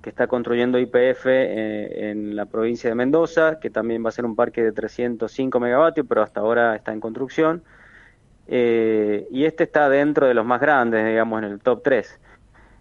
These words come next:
Eh, de todas maneras, yo siempre, eh, destaco que no es solamente importante el tamaño, sino la cantidad total. San Juan tiene veintiún parques en operación contra el único parque que tiene Jujuy o los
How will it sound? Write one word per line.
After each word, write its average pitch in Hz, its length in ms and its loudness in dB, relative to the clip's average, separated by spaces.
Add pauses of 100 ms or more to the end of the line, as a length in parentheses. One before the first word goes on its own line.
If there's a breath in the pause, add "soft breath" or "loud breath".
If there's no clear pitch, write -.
(120)
Eh, 120 340 2
de 110 100 2
todas 147 180 2
maneras, 151 300 4
yo 143 100 4
siempre, 131 1160 2
eh, 104 40 -4
destaco 147 580 0
que 131 380 0
no 143 720 4
es 143 300 -4 (100)
solamente 147 560 2
importante 135 480 0
el 120 80 0
tamaño, 147 400 4
sino 127 300 0
la 135 140 2
cantidad 127 460 0
total. 123 420 2
San 113 180 -2
Juan 135 180 0
tiene 139 220 2
veintiún 127 480 0
parques 131 320 0
en 123 80 -2
operación 127 680 0 (460 soft breath)
contra 139 500 2
el 117 260 -2
único 131 320 0
parque 127 280 0
que 117 100 -6
tiene 120 300 -4
Jujuy 160 720 2
o 107 200 2
los 104 340 -6